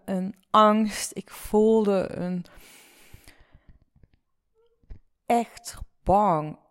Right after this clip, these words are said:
angst. Een angst waarvoor en ik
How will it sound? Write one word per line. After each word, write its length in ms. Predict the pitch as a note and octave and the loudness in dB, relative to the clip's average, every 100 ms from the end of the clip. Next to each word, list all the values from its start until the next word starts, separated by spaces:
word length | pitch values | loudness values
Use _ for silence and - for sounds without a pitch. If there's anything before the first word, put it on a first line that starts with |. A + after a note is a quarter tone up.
| _ - | _ 0
angst. 760 | G3 A3+ A3 D#3 - - - - | 0 0 -2 -4 -10 -14 -16 -10
Een 260 | F3+ F3+ - - | -10 -8 -10 0
angst 520 | A3+ C4+ - - - - - | 2 2 -4 -6 -6 -6 -8
waarvoor 540 | F3 E3+ - G3+ A#3 G#3 | -8 -8 0 2 2 -2
en 140 | F3+ | -8
ik 440 | E3+ _ - - | -12 _ -20 -20